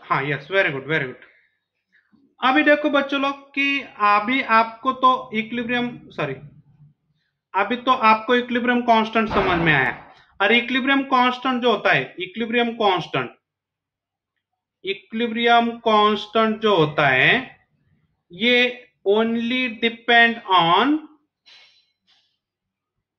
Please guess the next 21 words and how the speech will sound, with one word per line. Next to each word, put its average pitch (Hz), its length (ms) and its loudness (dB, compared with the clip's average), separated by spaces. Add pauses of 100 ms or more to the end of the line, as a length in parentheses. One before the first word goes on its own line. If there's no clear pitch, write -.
(560)
depend 202 580 0 (120)
on 220 300 0 (120)
temperature, 151 640 -2 (1400)
Temperature 262 640 2
पे 254 160 0
depend 214 340 0
होता 147 200 -2
है, 117 180 -4 (2250)
खाली 262 340 2
temperature 254 600 0
पे 240 120 -2
depend 202 320 -4
होता 160 160 -4
है। 196 80 -2
यहाँ 240 240 0
पे 254 120 2
एक 240 140 -4
example 214 480 -2
देता 156 220 -2
हूं 143 60 2
आपको, 131 280 -6